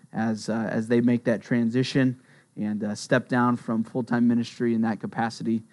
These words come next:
and pray for God to continue to lead them. Let's pray for them, for Faith, for our time in the Word this morning. Father, thank you.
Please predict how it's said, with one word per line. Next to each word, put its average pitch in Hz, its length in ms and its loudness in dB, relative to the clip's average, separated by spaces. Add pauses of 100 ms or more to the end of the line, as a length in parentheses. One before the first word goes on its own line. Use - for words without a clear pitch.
(360)
and 107 140 -12
pray 113 180 -2
for 107 140 -6
God 110 240 -6
to - 80 -16
continue 104 400 -10
to - 120 -16
lead 98 220 -14
them. - 120 -20 (600)
Let's 139 160 -4
pray 143 280 4
for 123 180 -2
them, 143 400 2
for 117 140 -8
Faith, 139 400 2 (440)
for 120 100 -6
our 107 60 -4
time 113 280 0
in 104 60 -2
the 101 60 -6
Word 101 220 -12
this 101 180 -14
morning. 101 260 -16 (260)
Father, 135 260 4
thank 139 380 2
you. 110 180 0